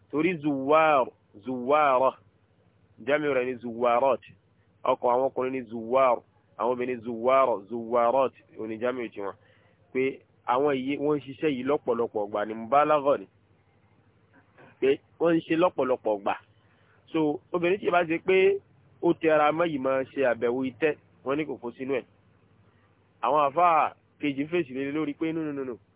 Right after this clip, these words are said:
Zuwarat mubalagha ní tòótọ́, ṣùgbọ́n kò túmọ̀ sí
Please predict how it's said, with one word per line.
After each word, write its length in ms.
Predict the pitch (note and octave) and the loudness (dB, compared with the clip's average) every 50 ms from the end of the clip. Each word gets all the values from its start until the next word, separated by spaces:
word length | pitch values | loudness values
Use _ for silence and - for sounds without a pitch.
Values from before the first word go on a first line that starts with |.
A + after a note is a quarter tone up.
| _ _ _ _ _ _ _ _ - _ | _ _ _ _ _ _ _ _ -16 _
Zuwarat 580 | C#3 D3+ D3+ D3 D#3 D#3 D3+ D#3 E3+ F#3+ F3 - | -4 -4 -2 0 2 2 4 4 4 2 0 0
mubalagha 580 | C#3+ C#3 C#3+ D3+ F3 F3+ F3+ F3+ F3+ D#3+ E3 D#3 | 0 -2 2 2 2 4 4 4 4 4 2 2
ní 100 | D3+ D#3+ E3 | 2 0 -2
tòótọ́, 300 | D3 C#3 A#2 C#3+ D3 C#3 | -4 -4 -2 -2 -4 -4
ṣùgbọ́n 260 | C#3 C#3 D#3 G#3 - | -4 -4 -4 -4 -2
kò 80 | - E3+ | -2 -6
túmọ̀ 280 | - - F#3+ F#3 F3 D3+ | -6 -6 -4 -2 -2 -2
sí 180 | - - D3 D#3 | -4 -6 -8 -6